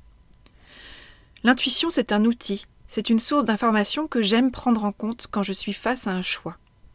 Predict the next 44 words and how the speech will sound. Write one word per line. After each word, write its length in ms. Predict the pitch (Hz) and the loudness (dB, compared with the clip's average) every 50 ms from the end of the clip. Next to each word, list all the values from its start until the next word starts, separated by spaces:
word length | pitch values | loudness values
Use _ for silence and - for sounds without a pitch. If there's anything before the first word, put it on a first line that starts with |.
| - - _ - - | -20 -20 _ -20 -18
Je 120 | - - 185 | -10 -6 -6
choisis 380 | - - - 214 196 208 214 | -4 -2 0 0 0 0 -2
d'écouter 460 | 190 180 214 220 - 240 240 - 277 254 | -2 -2 -4 -4 -4 -6 -2 0 0 0
mon 160 | 233 208 190 | 2 0 -2
intuition, 520 | 185 180 - - 170 - - - 233 311 - _ _ _ _ _ _ _ | -2 -4 -6 -6 -4 -4 -4 -4 -6 -8 -12 _ _ _ _ _ _ _
ou 140 | - 180 175 | -6 -4 -4
mon 180 | 165 160 160 151 | -4 -6 -8 -8
cœur, 420 | - - 202 208 226 233 233 208 | -4 0 2 2 2 2 0 0
ou 140 | 180 170 165 | -2 -6 -6
mes 160 | 156 165 160 | -6 -6 -8
tripes, 380 | - - - 254 277 - - - - - - - - - | -10 -8 -6 -6 -6 -6 -8 -14 -20 -20 -20 -20 -12 -8
selon 280 | - - 185 175 170 | -6 -4 -4 -4 -4
le 120 | 165 165 165 | -4 -6 -6
terme 340 | - - 196 196 190 170 | -2 -2 -2 0 -2 -4
qui 160 | 160 - - 175 | -6 -8 -10 -10
vous 120 | 180 170 | -10 -6
parle 260 | - - 196 196 190 | -4 -2 -2 -2 -2
le 160 | 175 160 165 | -4 -6 -8
plus. 480 | 156 - - - 165 - - - - - - _ _ _ _ _ _ _ - - - - - - - - | -10 -12 -12 -12 -12 -10 -10 -10 -10 -12 -14 _ _ _ _ _ _ _ -20 -20 -20 -20 -20 -20 -20 -16
Cela 220 | - - - 202 208 | -6 0 2 4 4
ne 80 | 196 | 4
veut 80 | 190 196 | 4 2
pas 140 | - 214 220 | 2 0 0
dire 280 | 208 - 269 262 247 | 0 0 0 0 0
que 120 | - - 196 | 0 -2 -2
je 100 | 180 185 | 0 0
suis 380 | 180 - - - - 233 240 | -2 -4 -4 -4 -2 -2 -2
systématiquement 800 | 233 - - - - - - 185 185 180 - - - - - 226 214 | -2 -4 -6 -6 -4 -4 -2 -2 -2 -4 -6 -10 -10 -6 -4 -4 -2
mon 140 | 185 170 165 | -2 -4 -4
intuition, 560 | 165 170 - - 170 - - - 208 233 285 - _ _ _ _ _ _ _ _ _ _ _ _ _ | -6 -8 -8 -8 -6 -6 -6 -6 -6 -10 -12 -14 _ _ _ _ _ _ _ _ _ _ _ _ _
parce 180 | - 160 - - | -12 -8 -8 -6
que 140 | - 180 165 | -4 -4 -4
je 80 | 165 | -4
suis 260 | 160 - - - 180 - - | -4 -6 -6 -8 -8 -8 -6
aussi 480 | 175 160 - - - 233 226 220 - _ | -6 -4 -6 -6 -6 -6 -8 -8 -10 _
une 200 | - 185 180 170 | -6 -6 -4 -4
utilisatrice 720 | 175 165 - - - 180 165 165 156 - - - 233 233 | -4 -4 -6 -4 -4 -4 -4 -4 -4 -4 -6 -6 -4 -4
des 120 | 185 170 156 | -2 -4 -4
listes 320 | 165 190 208 - - - | -4 -4 -6 -6 -6 -6
de 120 | 156 165 156 | -6 -6 -8
pour 320 | - - - 233 233 220 | -10 -8 -6 -6 -4 -4
et 40 | 180 | -4
de 100 | 160 165 | -4 -6
contre. 580 | - - - 147 143 - - - - - - | -8 -10 -12 -12 -12 -12 -14 -16 -18 -18 -20